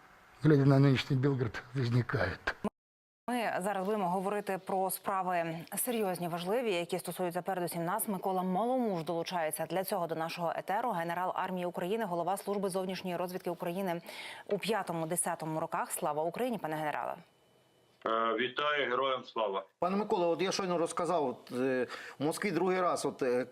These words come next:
Speaker 4: екс-С Б Ушника пробують ліквідувати. Це, е, місцеві розборки, чи це так, е, такі довгі руки у нашої розвідки?
Speaker 3: Е, ну, ми говоримо про те, що представники спецслужб, які зрадили, вони будуть знайдені по всьому світу,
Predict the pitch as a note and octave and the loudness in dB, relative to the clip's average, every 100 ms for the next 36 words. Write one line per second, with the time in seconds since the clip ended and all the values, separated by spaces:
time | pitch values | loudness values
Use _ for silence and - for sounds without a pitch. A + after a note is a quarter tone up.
0 | - C3+ - F3 - - C#3+ C#3+ F#3 E3+ | -2 0 0 -2 -2 -2 0 2 2 2
1 | C#3 C3 C#3 - C#3+ B2 C3 B2 - B2+ | 0 -2 0 0 0 2 0 0 0 0
2 | C#3 D3 B2+ C#3+ B2 F#2 F#2 - - - | 0 0 0 0 0 0 -2 -4 -12 -16
3 | - - E3 E3+ E3+ D#3+ - D3+ D3+ D#3 | -10 -2 2 4 2 2 4 4 4 4
4 | D3+ E3 - B3 D4 B3+ E3 E3 C3 - | 4 2 2 2 4 2 2 2 2 -2
5 | A#2 C#3 C3+ F#3+ G3+ F3+ F3 E3 D#3+ D#3 | -2 -2 0 0 0 0 0 2 4 2
6 | C#3+ C#3+ G3 C#3+ D#3+ B2 D#3+ F#3 D3+ C3 | 2 -2 -2 0 0 2 0 0 2 2
7 | B2+ A#2+ C#3+ C3 A#2+ F2 F2+ - - - | 2 0 0 2 0 -2 -8 -14 -18 -20
8 | _ - _ _ _ _ _ _ _ A#2 | _ -20 _ _ _ _ _ _ _ -4
9 | B2 B2+ C#3 E3+ D3+ D3+ D3 C#3+ C#3+ D#3 | 0 0 -2 -2 0 0 -2 -4 -2 -2
10 | C#3 - C3 B2+ B2 - B2+ B2+ C#3+ C#3+ | -2 -2 0 0 -2 -4 -6 -2 -2 -2
11 | C#3 C#3 - F#3+ - G#3+ C#3+ C3+ C#3 B2 | -2 -4 -2 -6 -4 -2 -2 -2 -4 0
12 | B2 - G#2 G#2 B2+ C#3+ C#3 C#3 - C#3 | -2 -2 -4 -4 -2 -2 -2 -4 -2 -2
13 | C3+ B2+ B2 B2 B2+ - C#3 B2 - E3+ | 0 -2 -4 -6 -6 -4 -4 -4 -4 -4
14 | F3+ F3+ | -2 -2